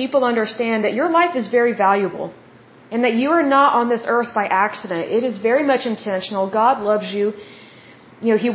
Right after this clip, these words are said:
wants what is best for you. And if you think your life is not worth living, then I think you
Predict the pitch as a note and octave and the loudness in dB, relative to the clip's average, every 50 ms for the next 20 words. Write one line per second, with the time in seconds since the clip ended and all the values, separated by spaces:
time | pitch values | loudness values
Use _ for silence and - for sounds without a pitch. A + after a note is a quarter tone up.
0 | A#3 B3+ C#4 C#4 C#4 C#4+ C4+ A#3+ - - A3 A3 A3+ A3+ - - A#3 A3+ A3 A3 | 4 4 2 2 2 0 0 -2 0 0 0 0 0 -2 -6 -6 -4 0 2 4
1 | G#3+ G#3+ G#3+ - G#3 G3+ G3+ G#3 G3+ B3+ C#4+ C#4+ D#4 D#4 D4+ D4+ C#4 C4+ B3 A#3 | 4 2 2 0 -2 -4 -4 -4 -4 -4 -6 -2 -2 -2 -2 0 0 0 0 2
2 | A#3+ A#3+ A#3+ A#3+ A#3+ G3+ A#3 A3+ A3+ - A3+ A3 G#3+ - G#3+ G#3+ G#3+ G3+ A3+ A3+ | 2 2 2 0 -2 -4 -2 -2 -2 0 -2 -2 -2 -2 -2 -2 -2 0 0 0
3 | - A3+ A3 A3 A#3 A#3+ A#3+ D4 D#4 D#4 D#4 C#4+ C4+ A3+ | 0 -2 0 0 -2 -2 0 0 -2 -2 -2 -2 -4 -2